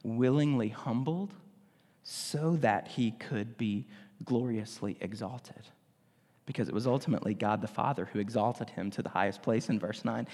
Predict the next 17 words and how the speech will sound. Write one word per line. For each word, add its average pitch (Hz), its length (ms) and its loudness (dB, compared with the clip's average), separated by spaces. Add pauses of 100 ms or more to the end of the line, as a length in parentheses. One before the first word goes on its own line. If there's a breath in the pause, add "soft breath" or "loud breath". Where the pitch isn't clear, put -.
(140 loud breath)
and 127 100 2
gave 120 180 6
him 113 140 6
the 110 100 2
name 110 360 2
that 110 100 -2
is 110 120 -4
above 110 540 -2
every 120 460 0 (340 loud breath)
other 117 460 2 (140)
name, 110 380 2
that 113 100 0
at - 160 -2
the 110 80 -2
name 110 460 2
of 113 420 -4
Jesus, - 760 -10